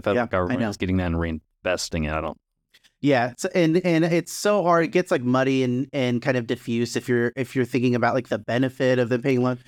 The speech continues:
Speaker 2: Someone's gotta benefit.
Speaker 1: I'm not arguing that they should be forgiven, you know,
Speaker 2: Yeah,
Speaker 1: because,
Speaker 2: yeah. Oh,
Speaker 1: again,
Speaker 2: I am. I think forgive all loans all the time.
Speaker 1: Yeah.
Speaker 2: Let's have a jubilee.
Speaker 1: Yeah.
Speaker 2: <laughs>
Speaker 1: I mean, yeah, it would be, that would be the nice thing to do. And there's,
Speaker 2: Yeah.
Speaker 1: yeah, you can make an argument, but the argument is inflationary.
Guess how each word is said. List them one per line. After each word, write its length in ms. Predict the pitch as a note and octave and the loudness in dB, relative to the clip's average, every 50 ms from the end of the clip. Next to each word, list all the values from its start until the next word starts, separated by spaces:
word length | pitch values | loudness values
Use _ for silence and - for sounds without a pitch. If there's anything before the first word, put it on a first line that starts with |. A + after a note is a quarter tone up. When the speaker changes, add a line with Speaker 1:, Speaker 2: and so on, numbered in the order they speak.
| - _ - | -20 _ -4
Speaker 2:
Someone's 340 | - - D4 D4 B3 F3+ - | 0 0 2 2 0 0 0
gotta 220 | D3 D3 C#3 B2+ | 0 0 0 2
benefit. 220 | A2+ B2 A#2+ C3 | 0 0 0 2
Speaker 1:
I'm 80 | E3 G#3+ | 4 4
not 160 | A#3+ A#3 A3+ | 4 4 4
arguing 540 | D#3 D3+ E3+ G3+ G3+ F#3+ D#3+ D3+ C#3 B2+ B2+ | 4 4 4 4 4 2 2 2 2 2 2
that 160 | B2+ A#2+ A#2 | 2 0 0
they 120 | A#2 A#2+ A#2+ | 0 0 -2
should 140 | A#2 - A#2 | -2 -2 -2
be 120 | B2+ A#2 | -2 -2
forgiven, 680 | - - A2+ G2 F2+ A#2+ D3 D3+ A2+ F2+ F2 F2 F2 F2 _ _ | 0 -2 -2 0 2 2 2 2 2 0 -2 -4 -8 -10 _ _
you 100 | - B2 | -2 -2
know, 40 | A#2+ | -2
Speaker 2:
Yeah, 40 | A#2+ | 0
Speaker 1:
because, 300 | A2 B2+ G#2+ A#2 A2+ A2+ | 0 -2 0 0 -2 -2
Speaker 2:
yeah. 100 | C3+ B2 | -2 -2
Oh, 40 | B2 | -2
Speaker 1:
again, 320 | C3+ - E3 F#3+ F#3+ - | -2 0 2 2 2 2
Speaker 2:
I 120 | F3 E3+ E3 | 2 0 2
am. 160 | D#3 C#3+ C#3+ | 2 2 2
I 60 | D3 | 0
think 240 | D3 - E3 - - | 0 -2 -4 -6 -6
forgive 260 | - D3 B2 C3+ C3+ | -4 -2 0 2 2
all 140 | C#3 C#3+ C#3+ | 2 2 2
loans 240 | C3+ C3 C3 B2+ B2 | 2 2 0 0 0
all 200 | - C3 B2 A#2+ | 0 2 2 2
the 40 | A2+ | 2
time. 120 | B2+ B2 | 0 0
Speaker 1:
Yeah. 160 | C3+ A#2+ G2 - F#2+ F2 - | 0 0 0 -2 -6 -8 -4
Speaker 2:
Let's 160 | - D3+ B2 | -2 -2 0
have 120 | - D3+ C3 | 2 2 0
a 40 | C3 | 2
jubilee. 420 | A#2+ B2 A#2+ A2+ A2+ A2 G2+ G#2 - _ _ _ _ _ _ _ _ _ | 2 0 0 2 2 0 0 -2 -4 _ _ _ _ _ _ _ _ _
Speaker 1:
Yeah. 320 | - A#2+ A2 F2+ - G2+ G2+ - - - - - | -2 -2 0 0 -2 -4 -10 -12 -14 -10 -8 -8
Speaker 2:
<laughs> 920 | E3 D3+ E3+ G3 E3+ E3+ F#3 E3+ E3 _ _ - - _ _ - - - | -6 -4 -4 -6 -6 -6 -8 -10 -10 _ _ -20 -20 _ _ -14 -6 -2
Speaker 1:
I 80 | C3 | 2
mean, 180 | C#3+ D#3 D3+ D#3 | 2 4 4 4
yeah, 140 | E3 D3 A2+ | 4 4 4
it 40 | A2 | 2
would 100 | A#2+ A#2 | 2 2
be, 60 | C#3 | 2
that 60 | B2+ B2+ | 2 2
would 60 | A#2+ | 2
be 60 | B2 | 2
the 80 | A2+ A2 | 2 2
nice 240 | G#2+ G#2+ A2+ G#2+ | 2 2 0 0
thing 140 | - A#2+ A#2 | 0 0 0
to 60 | A2 | 0
do. 160 | F#2+ G#2+ G#2+ G2 | 2 0 0 2
And 120 | B2+ C3 | 2 2
there's, 160 | C3+ B2+ A2+ | 2 2 0
Speaker 2:
Yeah. 100 | A2+ G#2 A2 | 0 0 0
Speaker 1:
yeah, 100 | D3 A#2+ | 2 2
you 180 | F#2+ G2+ A#2 B2 | 2 0 -2 0
can 120 | - A#2+ | 2 2
make 140 | B2 A#2 A#2 | 2 2 2
an 80 | G2+ | 4
argument, 540 | G2 G#2+ A#2+ A#2 A#2 G2 F#2 F2+ F2+ - - - _ _ _ | 4 4 4 4 4 2 2 2 0 -4 -8 -14 _ _ _
but 360 | - G#2 A2 A#2 G#2 G2+ - _ _ _ _ _ _ - - - - _ | -2 0 2 2 2 0 -4 _ _ _ _ _ _ -20 -20 -20 -10 _
the 140 | - A2+ - | -6 -4 -2
argument 300 | - C3 A#2+ A2+ A2+ G2 | 0 0 2 2 2 2
is 120 | F2+ E2 - | 0 0 -4
inflationary. 600 | E2+ - - G#2+ G#2+ G#2 - G2 E2+ D#2+ D#2 | -4 -2 0 0 0 0 0 -2 -2 -2 -4